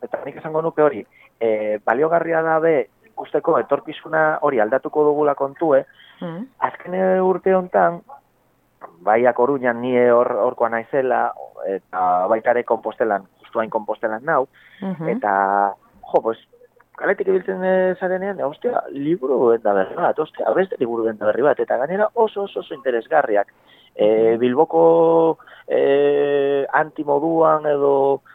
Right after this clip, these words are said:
Speaker 1: eh, Luis Michel moduan, olakoak, olakoak
Speaker 2: Mhm.
Speaker 1: hemen Galiziak, eh, sortzen, eta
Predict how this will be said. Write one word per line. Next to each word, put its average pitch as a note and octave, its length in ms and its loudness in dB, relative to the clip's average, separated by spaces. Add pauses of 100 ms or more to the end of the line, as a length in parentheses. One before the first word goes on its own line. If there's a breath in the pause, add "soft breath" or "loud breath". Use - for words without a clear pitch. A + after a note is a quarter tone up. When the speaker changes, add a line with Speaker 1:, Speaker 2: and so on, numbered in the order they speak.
(160 soft breath)
Speaker 1:
eh, A#2+ 60 -4
Luis D#3+ 240 -2
Michel E3 260 -4
moduan, E3 500 0
olakoak, C#3+ 640 -4 (120)
olakoak C#3+ 380 0
Speaker 2:
Mhm. C3 80 0
Speaker 1:
hemen B2 180 -4
Galiziak, A#2+ 480 -2
eh, G#2+ 140 2
sortzen, B2+ 440 -2
eta F#2+ 220 -2